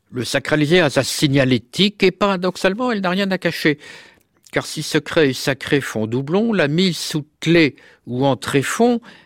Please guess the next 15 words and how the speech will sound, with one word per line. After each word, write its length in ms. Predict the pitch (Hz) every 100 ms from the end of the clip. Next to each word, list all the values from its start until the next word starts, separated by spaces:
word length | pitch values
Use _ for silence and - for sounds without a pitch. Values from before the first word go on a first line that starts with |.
| -
elle 160 | 170
se 160 | 185 190
signale 460 | - - 165 185 196
à 80 |
la 140 | 147 135
vue 180 | 113 135
de 120 | 107
tous. 520 | - - - - - _ _ _ _ _ _ _ _ _ _ _ _ _ _ _ _ _
Si 180 | - 85
vous 200 | 98 95
allez 240 | 110 113
en 120 | 98
Mongolie, 540 | 92 92 101 123 180 254
vous 180 | 185 127
verrez 560 | 110 110 117 117 98